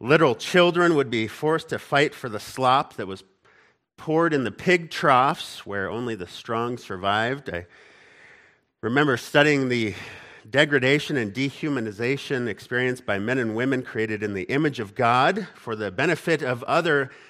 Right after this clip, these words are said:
men and women created in the image of God, primarily based upon that which obviously separated the two, the pigmentation of the skin which they were created in.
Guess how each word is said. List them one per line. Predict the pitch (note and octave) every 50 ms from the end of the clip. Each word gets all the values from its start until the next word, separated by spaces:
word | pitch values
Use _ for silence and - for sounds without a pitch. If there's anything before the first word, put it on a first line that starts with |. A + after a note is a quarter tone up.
| _ _ -
men | B2+ D3+ F3 E3+
and | D#3 D3+ C#3+
women | C#3+ D3+ D3+ D3 D3 D#3
created | - - E3 D3+ D3+ C#3+ D3+ D3 C#3+
in | C#3 C3+
the | C3+ A#2+
image | C3 D3 D3+ C#3 C#3
of | C#3+ B2+ B2+
God, | C#3 C3+ B2+ C3 C#3+ D#3+ D#3+ -
primarily | - - E3+ D#3 D3+ D#3 D#3+ E3+ G#3+ A3+ A3 F#3 D3 C#3+
based | A#2+ C3+ C3+ C#3 - -
upon | C3 - - C#3 C3+ B2+
that | A#2+ B2 C3 F#2+
which | B2 A#2+ - - - -
obviously | - E3 G#3 A3 G#3 G#3 E3 - - D3
separated | B2+ - - C#3+ C3 - C3+ B2 A#2 A#2+ A#2 A2+
the | A#2
two, | A2 - - C3 A#2+ A#2 A#2+ A#2+ A#2 - - - - - - - _ _ _ _ _ _ _ _
the | -
pigmentation | - - D3 C#3 C3 C3 A#2+ A2 A2 - - C#3 B2 B2+ B2 - - A2
of | G2 F#2
the | F#2+ F#2+
skin | - - - - B2+ B2+ B2 G#2+ F#2+ F#2+ G2 F#2+
which | F#2 F#2+ - - -
they | F2+ F2+
were | F#2+ G2 F#2+
created | - - - G2 F#2 F#2 F2 F2 F2 D#2+ - -
in. | G#2 A2+ G#2 E2+ D2 C#2 C2